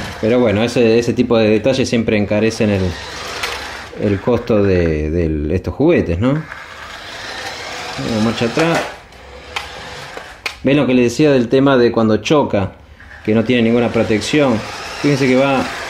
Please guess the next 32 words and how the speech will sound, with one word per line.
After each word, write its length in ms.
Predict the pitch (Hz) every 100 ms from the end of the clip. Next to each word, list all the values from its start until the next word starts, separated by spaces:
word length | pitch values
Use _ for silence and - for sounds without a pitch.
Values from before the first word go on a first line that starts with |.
| - - - - -
va 100 | 139
bastante 500 | 135 127 151 147 123
bien, 440 | 123 139 139 127 - - -
eh, 280 | 135 101 98
recto. 640 | 131 156 151 - 175 180 - - - - -
Y 80 | 127
como 200 | 127 127
les 100 | 123
decía, 340 | 120 - 143
acá 160 | 123 131
abajo 360 | 135 139 139
tienen, 480 | 127 135 131 123 - - -
eh, 460 | - 110 104 98 90
para 400 | - 98 95 90
poder, 680 | - 101 110 110 104 98 -
eh, 220 | - - 110
ajustarlo. 840 | - 113 - 170 165 170 185 185 - - - -
Y 140 | 123 120
el 120 | 107
tema 300 | 135 131 127
de 360 | 120 113 107 101
los 180 | 104 -
choques 300 | 127 123 110
de 100 | 110
frente, 600 | 135 143 139 151 151 131
que 240 | 117 107
bra-, 360 | 95 - 117 110 - 90 - - -
básicamente 760 | 117 120 113 120 127 127 120
golpean 480 | 107 107 104 120 110
en 100 | 104
las 240 | 98 90 -
ametralladoras. 960 | 104 101 101 123 131 151 151 151 -